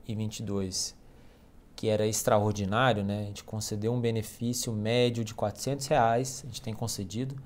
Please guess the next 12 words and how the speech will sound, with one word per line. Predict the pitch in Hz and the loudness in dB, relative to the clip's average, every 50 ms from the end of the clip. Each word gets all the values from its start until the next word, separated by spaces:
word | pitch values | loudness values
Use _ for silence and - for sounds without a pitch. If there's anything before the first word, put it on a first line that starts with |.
| - - - - - - - | -16 -18 -20 -20 -20 -10 -6
benefício | 110 107 - - 113 107 - | -6 -6 -4 -2 -4 -4 -2
médio | 113 110 107 - | -2 -2 -2 -2
de | - - | 0 0
quatrocentos | 110 110 - - 131 135 131 | 0 0 0 -2 -2 0 0
reais | 127 110 107 104 98 | 2 2 2 2 2
a | 107 | 0
dezoito | 101 104 107 101 101 120 139 156 151 - 143 | -2 -2 -4 -2 2 4 4 4 2 0 -2
milhões | 131 120 113 113 113 104 | -2 -2 -2 -2 -2 -4
de | - | -4
famílias | - - 107 101 98 98 98 92 92 90 - - - - - - - - - - - - - - - | -4 -4 -2 -2 0 -2 -2 -4 -4 -8 -10 -10 -12 -12 -18 -20 -20 -20 -20 -20 -20 -20 -20 -12 -2
todo | - 120 123 120 110 | 2 2 2 2 2
mês. | 107 104 104 117 147 156 - - - - | 0 2 2 2 2 2 2 0 -2 -4